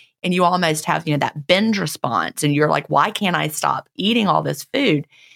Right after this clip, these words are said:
And it's because your body has said, "Hey, we're in distress."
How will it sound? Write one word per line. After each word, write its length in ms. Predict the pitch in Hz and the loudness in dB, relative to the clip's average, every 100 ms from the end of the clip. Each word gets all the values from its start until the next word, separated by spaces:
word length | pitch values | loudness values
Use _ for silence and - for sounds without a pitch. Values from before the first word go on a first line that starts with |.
| _ - | _ -4
And 120 | 233 | -2
it's 100 | 233 | -2
because 260 | 254 254 220 | 0 2 2
your 100 | 214 | 2
body 400 | 208 240 294 247 | 2 2 2 0
has 180 | 202 - | 0 0
said, 200 | 254 196 | 0 0
"Hey, 380 | 202 277 320 | 2 2 2
we're 160 | 233 196 | 0 2
in 160 | 190 190 | 2 2
distress." 720 | 180 - 202 214 156 - | 0 0 0 0 -4 -10